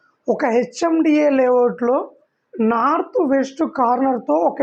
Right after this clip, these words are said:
ఇండిపెండెంట్ హౌస్ సేల్‌కి వచ్చిందండి. So, మనకు నార్త్ సైడ్ ఫార్టీ ఫీట్ రోడ్ ఉంటుంది, వెస్ట్ పై, వెస్ట్ సైడ్ థర్టీ ఫీట్ రోడ్ ఉంటుంది. So,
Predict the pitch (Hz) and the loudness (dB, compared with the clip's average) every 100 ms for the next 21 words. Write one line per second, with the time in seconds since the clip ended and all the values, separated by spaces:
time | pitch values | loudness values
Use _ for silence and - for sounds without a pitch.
0 | 226 226 262 330 302 277 269 240 247 240 | 2 2 2 0 0 0 -2 -2 0 0
1 | 240 233 226 220 226 233 214 202 208 381 | 0 -2 -2 -2 -6 -2 -2 -2 0 -2
2 | - _ _ _ _ - 262 294 285 294 | -2 _ _ _ _ -2 -2 0 0 2
3 | 247 240 302 - 339 339 330 330 - 247 | 2 2 2 -2 -2 -2 -2 -2 0 0
4 | - 330 311 294 285 277 277 262 285 269 | 0 -2 -2 -2 0 0 -2 -4 -4 -2
5 | 302 285 202 226 226 320 226 277 277 262 | 0 0 0 -2 -2 -4 0 0 2 2
6 | 240 247 247 277 262 285 - 214 196 277 | 0 -2 -4 -4 -2 -4 -2 -4 -2 -2
7 | 254 214 240 220 226 202 233 311 415 - | -2 0 0 0 -2 -4 -2 -2 -2 -6
8 | _ _ _ _ _ _ | _ _ _ _ _ _